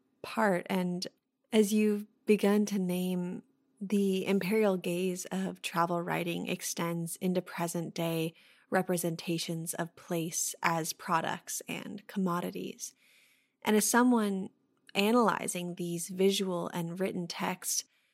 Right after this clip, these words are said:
I wonder if you could speak to what is lost when places are portrayed through the lens of white desirability, as well as the pervasiveness of this marketing in blogs, advertisements, television,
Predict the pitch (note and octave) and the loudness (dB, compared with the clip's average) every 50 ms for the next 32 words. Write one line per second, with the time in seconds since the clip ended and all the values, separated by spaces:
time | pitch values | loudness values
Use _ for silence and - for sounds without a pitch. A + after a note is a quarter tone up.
0 | _ _ _ _ - - G#3 A3 A3+ B3+ D#4 G4+ F#4 C#4 - - A3+ A3 G#3+ G#3+ | _ _ _ _ 2 4 6 6 6 6 6 4 2 2 0 -4 -2 -2 -2 -4
1 | - - - - G#3+ G#3 G3 G3 - - - - - - G#3 G#3+ G#3 - _ - | -6 -14 -10 -4 -2 -2 -2 -2 -2 -4 -4 -4 -2 -2 -2 -2 -2 -2 _ -2
2 | - G3+ F#3 F#3 - _ _ _ _ _ _ - F#3+ G#3 B3+ D4 D#4 B3+ - F#3 | 0 0 0 -2 -4 _ _ _ _ _ _ -2 0 2 2 2 2 0 0 0
3 | F3 E3+ E3+ F3+ F#3+ F#3+ - - - F#3 F3+ F3+ - - F3 E3+ F#3 - - F#3+ | 0 2 2 2 0 0 -2 -4 -4 -4 -6 -6 -8 -6 -6 -6 -6 -6 -4 -2
4 | F3 E3 F3 - F3+ - - - - F3 F3 F3 F3 - _ - F3+ F3 F3 E3+ | -2 -2 -2 -4 -8 -8 -8 -6 -4 -2 -2 -2 -4 -4 _ -4 -4 -2 -2 -4
5 | E3 E3+ E3 E3 E3+ E3+ E3+ E3+ G3 - F#3 F3 F3 F3 E3+ E3+ E3+ E3 - - | -4 -4 -4 -4 -4 -4 -4 -6 -4 -6 -6 -6 -2 -2 0 0 0 -2 -4 -6
6 | - E3+ F3 D#3 D#3+ D#3+ D#3+ D#3+ - - E3 E3 - - - - A2+ - G#3+ _ | -6 -4 -2 -4 -4 -4 -6 -6 -6 -6 -4 -4 -4 -6 -8 -8 -8 -10 -10 _
7 | _ _ _ _ _ _ _ _ - A3+ G#3+ G3+ G3 G3+ G#3+ B3+ D4 C#4+ C4 A#3+ | _ _ _ _ _ _ _ _ 4 4 4 6 6 6 6 6 6 4 4 2
8 | - A3 - - G#3 F#3 F#3 F#3 F3+ A3+ A#3 - - C4 A#3 G#3 F3+ F3 F3+ E3+ | -2 -4 -4 -2 -6 -4 -2 -2 -2 0 0 0 -2 0 0 0 -2 -2 -2 -4
9 | - - - F#3+ F3+ F#3 F#3+ F#3 F3+ F3+ - F#3 F3+ E3+ E3+ G3 A3+ - A3+ F#3+ | -6 -4 -2 -4 -4 -2 0 0 0 0 0 -2 0 0 0 -2 -2 -2 -2 -2
10 | F3+ E3+ E3 - - E3+ E3+ E3 E3+ F#3 - F#3 G3 G3+ G3+ G3 F#3+ F#3+ F#3 F#3 | -2 -2 -4 -4 -6 -6 -6 -6 -6 -4 -2 0 0 2 2 0 0 -2 -2 -4
11 | - - _ _ _ _ _ _ _ - G3+ G#3 G#3 G#3 F#3+ F#3 - E3+ G#2+ - | -8 -8 _ _ _ _ _ _ _ 4 4 4 4 0 -2 -2 -2 -6 -6 -6
12 | - - C3+ B2+ F#3 - - A3 G#3+ A3 A3+ A3+ G3 F#3+ F#3 F3 F#3 - - - | -6 -8 -8 -8 -8 -6 -2 2 2 2 2 0 0 0 0 -2 -2 -6 -8 -8
13 | - - - - - | -8 -10 -12 -14 -18